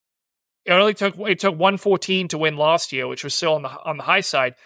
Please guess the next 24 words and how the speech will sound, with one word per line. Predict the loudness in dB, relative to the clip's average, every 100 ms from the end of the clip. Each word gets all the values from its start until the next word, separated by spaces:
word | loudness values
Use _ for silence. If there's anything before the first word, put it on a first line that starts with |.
| 2
This | 2 4
year, | 4 4
they | 4
won | 4 2 2
with | -4
one | 0 0
twenty-three, | 0 -2 -2 -2 0 0 -2 -4
which | -2 0
is | 0
one | 4 4
of | 4
the |
higher | 4 4 6 4 0 _ _ _
recent | -4 -4 -4 0
totals. | 4 4 2 -8
It's | -10 -6
the | 0
highest | 2 2 0
since | -6 -6 -12 0
Oregon | 6 6 6 0
won | -2 -2 -2 -8 _ _ _ _ _ -8
in | -2
twenty | 0 0 0
sixteen. | -6 -4 -2 -2 -4